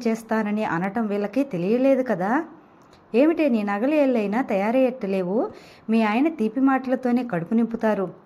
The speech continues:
అది సరే, నాకు కావాలనుకుంటే చేయించుకుంటాను. అక్కయ్య ఏది? త్రిలోకనాథుల దర్శనానికి వెళ్ళింది. ఆయన ఈ వారం మహాయజ్ఞం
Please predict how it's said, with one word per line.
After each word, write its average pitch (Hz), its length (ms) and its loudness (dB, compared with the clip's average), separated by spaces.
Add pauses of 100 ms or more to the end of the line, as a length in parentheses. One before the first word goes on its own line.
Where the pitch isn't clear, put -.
అది 196 160 -4
సరే, 226 500 2 (340)
నాకు 233 280 0
కావాలనుకుంటే 269 880 2
చేయించుకుంటాను. 226 840 0
అక్కయ్య 262 420 0
ఏది? 233 380 0 (480)
త్రిలోకనాథుల 277 640 4
దర్శనానికి 226 600 -2
వెళ్ళింది. 214 440 0 (1700)
ఆయన 240 260 6
ఈ 311 160 4
వారం 220 360 4
మహాయజ్ఞం 220 580 2